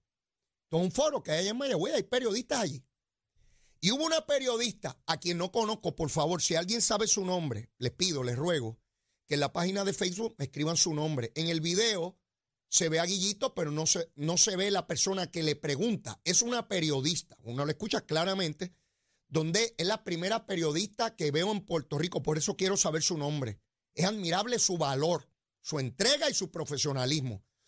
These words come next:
No porque se lo haya hecho a Guillito, es porque veo sectores de opinión pública que le tienen pánico a preguntarle a Guillito.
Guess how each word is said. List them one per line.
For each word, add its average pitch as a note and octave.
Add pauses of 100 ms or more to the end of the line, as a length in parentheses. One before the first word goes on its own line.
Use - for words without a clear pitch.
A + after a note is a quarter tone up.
(180)
No F#3
porque D#4
se D4+
lo D4
haya D4
hecho C#4+
a C4
Guillito, G#3+ (440)
es F3
porque C4
veo G3+
sectores A3+
de B3+
opinión G3+
pública C4+
que C4+
le G3
tienen A3
pánico D#4
a D4
preguntarle A3+
a B3+
Guillito. B3+